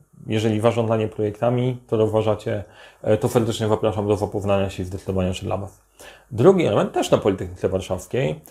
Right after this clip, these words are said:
zarządzanie zasobami ar-, I T, architektury, procesy, standardy i jakość.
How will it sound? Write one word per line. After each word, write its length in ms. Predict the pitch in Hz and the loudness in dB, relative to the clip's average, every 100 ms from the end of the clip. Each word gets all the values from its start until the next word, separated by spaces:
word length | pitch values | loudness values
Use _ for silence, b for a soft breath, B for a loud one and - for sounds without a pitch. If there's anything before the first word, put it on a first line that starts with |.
| B | B
zarządzanie 500 | 113 127 151 151 156 | 0 2 2 2 2
zasobami 520 | 123 123 117 120 113 104 | 2 0 2 4 4 2
ar-, 140 | 101 110 - - 110 | 2 -2 -12 -2 0
I 40 | |
T, 360 | 110 101 123 180 - - | 0 0 -2 -4 -10 -4
architektury, 680 | 110 110 117 117 - 135 127 | -2 -2 -2 0 2 4 4
procesy, 500 | - 110 117 117 110 | 0 0 0 0 -2
standardy 460 | - 107 101 95 | 0 4 4 4
i 40 | 95 | 2
jakość. 480 | 90 - 156 160 | 2 0 -2 -2